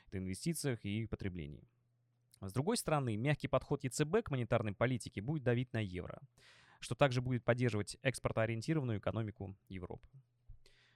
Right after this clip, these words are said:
По другую сторону Атлантики сегодня выйдут данные по потребительской уверенности от Мичиганского института. Также будут данные от агентства I S M по индексам активности менеджеров P M I. В понедельник данные по производству с-, э, по производственному сектору,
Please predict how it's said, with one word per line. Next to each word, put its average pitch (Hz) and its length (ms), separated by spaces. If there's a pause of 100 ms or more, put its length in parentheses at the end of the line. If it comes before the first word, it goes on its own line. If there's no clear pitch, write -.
(180)
По 120 80
другую 160 260
сторону 185 400
Атлантики 165 560
сегодня 156 420
выйдут 139 320
данные 160 300
по 135 300
потребительской 131 640
уверенности 135 540
от 110 160
Мичиганского 123 560
института. 98 600 (300)
Также 127 260
будут 123 240
данные 123 340
от - 80
агентства 110 560
I 104 140
S - 320
M 104 320 (260)
по 98 220
индексам 123 420
активности 135 520
менеджеров 110 420
P 104 140
M 92 120
I. 85 160 (800)
В - 80
понедельник 156 540
данные 135 300
по 117 100
производству 127 500
с-, - 160
э, 110 340
по 131 100
производственному 131 680
сектору, 85 440